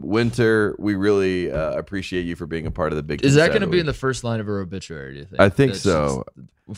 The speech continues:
Speaker 2: Winter Vanecki,
Speaker 1: If
Speaker 2: who
Speaker 1: anything, it's the first thing that pops up when you Google Winter
Speaker 2: <laughs>
Speaker 1: Vanecki.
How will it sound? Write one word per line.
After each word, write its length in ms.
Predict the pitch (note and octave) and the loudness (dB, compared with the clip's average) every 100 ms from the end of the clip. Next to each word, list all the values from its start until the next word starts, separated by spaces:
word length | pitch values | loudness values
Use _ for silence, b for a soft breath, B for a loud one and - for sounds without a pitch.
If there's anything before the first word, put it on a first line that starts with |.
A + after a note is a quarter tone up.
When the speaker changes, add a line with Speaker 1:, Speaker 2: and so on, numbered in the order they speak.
| - A2 | -14 -10
Speaker 2:
Winter 400 | A2+ A#2+ B2 A2+ | -6 -6 -4 -4
Vanecki, 420 | G#2+ G2+ F#2+ B2+ | -4 -4 -2 2
Speaker 1:
If 120 | D3 | 4
Speaker 2:
who 40 | |
Speaker 1:
anything, 360 | A3+ C#4 F#3 D#3+ | 4 2 2 2
it's 120 | C#3+ | 2
the 120 | C3+ | 0
first 280 | - C#3+ D3+ | 0 2 2
thing 120 | C#3+ | 2
that 80 | A#2+ | 0
pops 340 | A2+ G#2+ G2 G#2 | 2 0 0 -4
up 100 | F#2 | -6
when 80 | |
you 100 | F#2+ | -8
Google 360 | E2 F#2 F#2 F2+ | -8 -6 -2 -2
Winter 340 | F2 F2 - | 0 -2 -4
Speaker 2:
<laughs> 40 | E2 | -4
Speaker 1:
Vanecki. 640 | C#2+ D2 C#2 - F2+ | -4 -6 -12 -14 -16